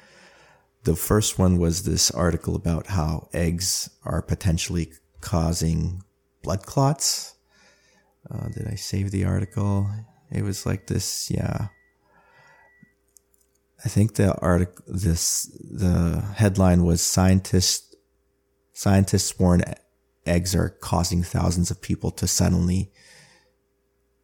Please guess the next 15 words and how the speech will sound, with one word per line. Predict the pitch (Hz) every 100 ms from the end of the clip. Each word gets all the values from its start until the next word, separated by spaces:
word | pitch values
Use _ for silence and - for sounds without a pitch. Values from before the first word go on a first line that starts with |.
| _ _ _ _ _ _ -
form | - 92 82
blood | 85 82 92
clots." | - - - - - -
<laughs> | _ _ _ - - - - - - 101 - _ _ _ _ _ _ _ - 156 156 180 190 170 -
It's | 107
like, | 92 90 -
this | 110 -
is | 98
the | 87
dumbest | 92 87 85 80 -
shit | 85 85
I've | 82
ever | 82 82
read. | 85 80 80
Like, | 85 87